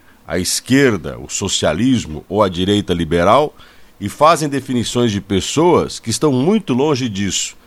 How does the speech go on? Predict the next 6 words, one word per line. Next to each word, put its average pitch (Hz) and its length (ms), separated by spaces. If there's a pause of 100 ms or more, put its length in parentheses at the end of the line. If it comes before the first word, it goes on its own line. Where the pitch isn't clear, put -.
(580)
"Ah, 170 380
esse 147 240
fulano 143 560
é 139 60
de 120 100
esquerda. 95 880